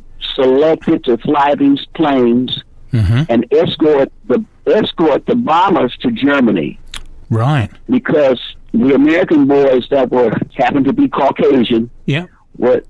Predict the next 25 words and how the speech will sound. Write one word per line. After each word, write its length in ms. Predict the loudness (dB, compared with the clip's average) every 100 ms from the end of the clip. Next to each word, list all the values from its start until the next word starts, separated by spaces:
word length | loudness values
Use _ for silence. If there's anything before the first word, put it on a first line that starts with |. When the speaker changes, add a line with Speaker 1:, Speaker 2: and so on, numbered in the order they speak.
| -10
Speaker 1:
were 220 | -4 0
not, 280 | 0 0 -2
were 160 | -2 0
not 260 | 2 0 -2
protecting 540 | -4 0 -2 2 2
the 100 | 2
planes, 440 | 0 0 2 2 2
and 80 | 0
the 80 |
planes 360 | 0 0 2 2
were 80 | 0
getting 260 | 0 0 2
blown 340 | 2 2 2
up 200 | 2 0
by 180 | 0 -2
the 80 | -2
Germans. 760 | -2 0 0 -2 -8 -18 -18 -6
Speaker 2:
Oh, 160 | -2
right, 280 | 0 0 -2
yeah. 240 | -4 -6 -8 _ _ -20 -20 -20 -20 -20 -20 -20 -20 -20 -18 -16 -14 -8 -2
Speaker 1:
So 480 | 0 2 0 0 -6 -18 -20 -20 -18 -18 -18 -20 -8
they 160 | -2 0
hired 520 | 0 0 2 0 0
these, 320 | 2 2 2
uh, 420 | 0 2 2 0